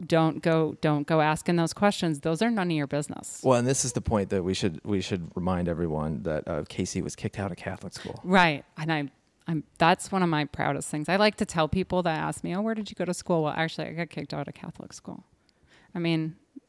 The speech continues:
Speaker 1: that's a great icebreaker 'cause I can tell exactly how I'm gonna get along with that person when I say that.
Speaker 2: Oh, yeah. I, I remember when we first talked about it, and it was,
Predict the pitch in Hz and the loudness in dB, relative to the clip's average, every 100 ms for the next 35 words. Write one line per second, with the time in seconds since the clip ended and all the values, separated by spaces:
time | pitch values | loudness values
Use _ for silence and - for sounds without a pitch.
0 | _ - 180 208 226 185 175 170 - 165 | _ -4 0 4 4 6 6 6 6 0
1 | 156 - - - - - 190 185 - - | -2 -2 -4 -4 -6 0 2 2 2 -2
2 | 180 185 170 196 175 160 156 156 156 151 | 0 0 0 4 4 4 2 0 0 -2
3 | 147 147 151 143 147 147 156 147 147 156 | -2 -2 -2 -2 -2 -2 -2 -2 -4 -6
4 | 165 - 160 165 170 - - - - 226 | -8 -8 -8 -6 -8 -8 -10 -8 -10 -12
5 | - 117 123 117 104 117 - 123 135 110 | -2 2 4 4 2 2 4 6 8 6
6 | 95 92 90 95 - 85 - 78 87 82 | 6 4 2 0 0 -2 0 0 -2 -2
7 | 73 71 - 92 92 90 80 85 - | -2 0 -2 -4 -2 -2 -2 -4 -8